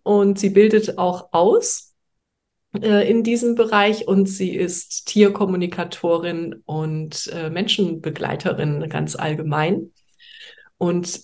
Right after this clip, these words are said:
das, ähm, ja, da, da, äh, sind wir, das verbindet uns,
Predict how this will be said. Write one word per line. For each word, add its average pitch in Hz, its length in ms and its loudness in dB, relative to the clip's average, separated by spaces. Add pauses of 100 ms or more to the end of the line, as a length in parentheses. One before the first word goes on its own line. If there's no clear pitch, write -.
das, - 800 0
ähm, 180 880 -2
ja, 170 360 0
da, - 220 0
da, 190 440 4
äh, 180 340 -2
sind 208 320 2
wir, 185 640 4
das 202 160 2
verbindet 214 500 4
uns, - 580 -2